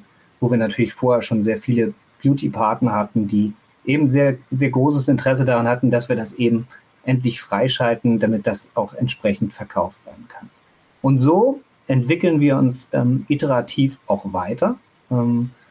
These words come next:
um den Marktplatz peu à peu weiter auszubauen, äh, zunehmend weiteres, äh, Angebot für unsere Kundinnen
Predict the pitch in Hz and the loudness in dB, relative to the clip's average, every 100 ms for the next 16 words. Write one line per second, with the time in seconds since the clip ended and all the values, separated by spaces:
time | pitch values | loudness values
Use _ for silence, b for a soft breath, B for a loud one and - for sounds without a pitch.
0 | b - 135 123 113 117 131 - 113 - | b 0 2 2 2 0 0 -2 -4 -4
1 | - 156 117 131 110 107 107 - 123 160 | 0 2 2 0 0 2 0 -2 0 -2
2 | 165 - 151 151 160 165 175 B B B | -4 -4 -2 2 2 2 -2 B B B
3 | _ - 120 110 - - 185 151 139 131 | _ -8 -8 -8 -6 0 2 4 4 2
4 | 127 127 160 160 151 147 - - 135 131 | 2 0 0 2 2 0 -6 -2 0 0
5 | - 156 170 151 151 151 151 - 131 117 | -2 0 0 0 0 0 -2 0 0 0
6 | 120 131 131 117 110 110 | 0 2 2 2 -2 -6